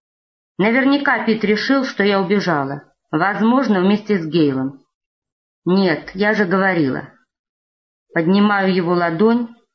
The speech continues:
и прижимаю щекой к тыльной стороне. Рука, месившая сегодня тесто для хлеба, слабо пахнет корицей и укропом.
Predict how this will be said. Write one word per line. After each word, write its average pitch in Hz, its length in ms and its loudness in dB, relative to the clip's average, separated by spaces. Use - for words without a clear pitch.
и 190 100 -2
прижимаю 240 500 0
щекой 233 500 -2
к - 60 -12
тыльной 190 320 2
стороне. 175 600 -2
Рука, 262 320 2
месившая 302 560 2
сегодня 226 500 2
тесто 226 440 0
для 180 180 0
хлеба, 180 600 0
слабо 311 340 -2
пахнет 240 380 2
корицей 220 460 0
и - 20 4
укропом. 147 680 -2